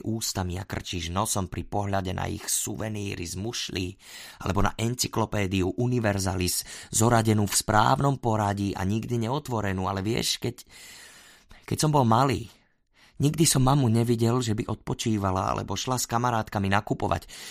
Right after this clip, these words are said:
pretože s nami bývali starí rodičia a ona sa o nich starala.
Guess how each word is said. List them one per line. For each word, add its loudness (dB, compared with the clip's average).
pretože 0
s -2
nami 4
bývali 0
starí 0
rodičia 0
a -2
ona 4
sa 0
o -2
nich -4
starala. -2